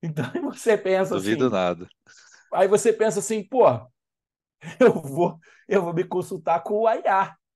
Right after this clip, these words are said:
Speaker 1: Então, eu acho que a barra vai subir, olhando por esse outro lado. Tem um lado do caos, da galera vai falar besteira mesmo, e tem um lado também da, da, a barra da galera subir, né? De quem é profissional,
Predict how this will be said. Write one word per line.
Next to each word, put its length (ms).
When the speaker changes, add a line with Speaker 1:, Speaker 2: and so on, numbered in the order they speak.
Speaker 1:
Então, 640
eu 160
acho 180
que 80
a 80
barra 300
vai 160
subir, 400
olhando 380
por 140
esse 220
outro 220
lado. 320
Tem 140
um 60
lado 200
do 140
caos, 600
da 140
galera 580
vai 500
falar 380
besteira 460
mesmo, 460
e 100
tem 180
um 80
lado 300
também 400
da, 120
da, 340
a 160
barra 320
da 260
galera 340
subir, 460
né? 140
De 160
quem 140
é 60
profissional, 800